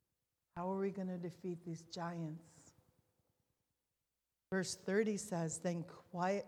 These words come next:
Caleb quieted the people before Moses and said, 'Let us go up at once and take possession, for we are able to overcome it.'"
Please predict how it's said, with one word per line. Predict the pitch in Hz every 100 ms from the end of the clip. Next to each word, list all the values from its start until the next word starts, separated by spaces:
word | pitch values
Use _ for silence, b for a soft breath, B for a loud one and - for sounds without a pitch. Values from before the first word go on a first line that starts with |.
| -
Caleb | - 202 220 226 220
quieted | - - 180 202 214 226
the | 220
people | 226 226 220 196
before | 214 - 208
Moses | 202 202 202 190 -
and | 185 170
said, | - 180 170 B B B -
'Let | 233 285 330
us | 294 -
go | 269 269 269
up | 254 262 -
at | 240 220
once | 226 247 240 -
and | 208
take | - 254 -
possession, | 247 240 247 247 226 196 165 B B B B -
for | 233 226
we | 196 202 254 320 320 -
are | 214 -
able | 226 240 240
to | 240 262
overcome | 220 220 214 - 220 247
it.'" | 240